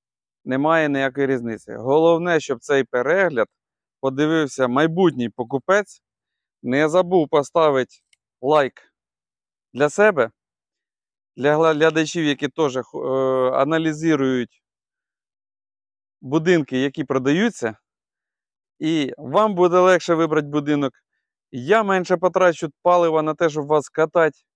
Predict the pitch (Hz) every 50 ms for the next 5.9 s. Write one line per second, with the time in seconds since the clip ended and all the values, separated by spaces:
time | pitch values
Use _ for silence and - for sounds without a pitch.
0 | _ _ - 156 156 151 175 165 160 147 143 - _ _ _ _ _ _ _ _
1 | _ _ _ _ _ - 196 202 190 - 202 190 175 202 196 185 - 180 175 156
2 | - - 165 147 147 160 151 139 139 131 _ _ _ - 147 139 139 - 160 147
3 | 139 143 147 143 - - 180 170 165 160 151 147 143 131 - 147 139 139 143 139
4 | 139 139 131 135 139 131 135 123 _ - 143 139 131 135 139 139 139 147 156 151
5 | 143 131 120 - - 120 113 104 - 123 117 120 123 113 107 107 107 -